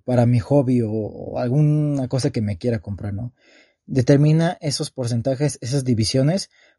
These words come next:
para saber cómo vas a usar el dinero. Así tendrás el control de tus finanzas muy, eh, pues vaya, de una manera muy sana. Eh, también haz un presupuesto,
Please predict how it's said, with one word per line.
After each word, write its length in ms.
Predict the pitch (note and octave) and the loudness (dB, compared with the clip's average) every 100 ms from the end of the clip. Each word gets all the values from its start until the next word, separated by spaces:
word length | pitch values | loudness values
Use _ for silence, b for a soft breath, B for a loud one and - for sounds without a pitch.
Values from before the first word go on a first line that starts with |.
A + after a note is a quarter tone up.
| _ | _
para 260 | A#2+ A#2+ | 2 4
saber 260 | A#2+ C3 B2+ | 4 2 2
cómo 280 | C#3+ D3+ C#3+ | 2 2 2
vas 160 | C#3 | 0
a 40 | C#3 | 0
usar 180 | C#3 | 0
el 100 | C3+ | 0
dinero. 400 | A#2+ A#2 A2+ A#2 | 0 0 -2 -4
Así 480 | - G2 D3+ A3 - _ - | -4 -2 0 -2 -6 _ -4
tendrás 360 | A2 B2 C#3+ - | 2 4 2 0
el 200 | A#2 G#2+ | -4 -2
control 640 | B2 B2+ - B2+ G3 A#3+ b b b b _ _ | -2 -2 0 0 0 -2 b b b b _ _
de 140 | A2+ | -6
tus 140 | A2+ - | -4 0
finanzas 560 | B2 A#2+ B2+ D#3 - _ _ _ - | 2 2 2 0 -2 _ _ _ -4
muy, 560 | B2+ C3 C3 C#3+ C#3+ | 0 2 2 4 4
eh, 540 | C3 A#2+ A2+ B2 B2+ G#2+ G#2 _ _ _ _ | 2 0 -4 -12 -14 -12 -14 _ _ _ _
pues 160 | - B2 | -8 -2
vaya, 380 | D3 D#3 G2 F#2 _ _ _ _ _ | 2 4 2 -4 _ _ _ _ _
de 80 | C3+ | 2
una 120 | E3 | 4
manera 300 | E3+ C#3+ D3 | 4 4 4
muy 260 | D3 D3+ D3+ | 4 4 2
sana. 480 | - A2+ A2 G2 - _ _ _ _ _ _ _ | 0 0 -2 -6 -12 _ _ _ _ _ _ _
Eh, 320 | C#3 C3+ C3+ | 2 4 4
también 280 | C3+ C#3 D3+ | 4 2 2
haz 120 | D#3 | 2
un 80 | C#3+ | 0
presupuesto, 800 | C3+ - - C#3+ D#3 - A3+ B3+ | 0 -2 -2 0 0 2 0 0